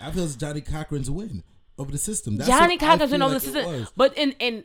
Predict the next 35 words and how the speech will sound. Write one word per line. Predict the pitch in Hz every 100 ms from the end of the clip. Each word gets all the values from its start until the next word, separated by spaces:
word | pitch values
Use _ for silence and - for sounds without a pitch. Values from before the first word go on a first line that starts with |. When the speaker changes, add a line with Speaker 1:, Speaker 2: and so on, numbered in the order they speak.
| -
Speaker 2:
the | 202
greater, | 170 190 190 226 262 233 202 190 180 - _ _ -
in | 196
the | 196
bigger | 156 214 214 185
picture, | - 170 -
it's | 160 175 185 - - - _ _ _
a | 202
black | 175 190 202
man | 196 185 175
getting | 175 120 156
off. | 123 - -
They | 180 202
don't | 247
care | - 214
who | - 233
the | 214
black | 190 202
man | 196 190
was, | 185 165
which | 139 180 -
he, | 127
Speaker 1:
But | 123
it |
was | 120
Speaker 2:
whether | 151 202
Speaker 1:
just | 175
a |
Speaker 2:
he | 208
was | 190
Speaker 1:
fact | 120
Speaker 2:
guilty | 196 208 226
Speaker 1:
of, |
Speaker 2:
or |
Speaker 1:
yeah, | -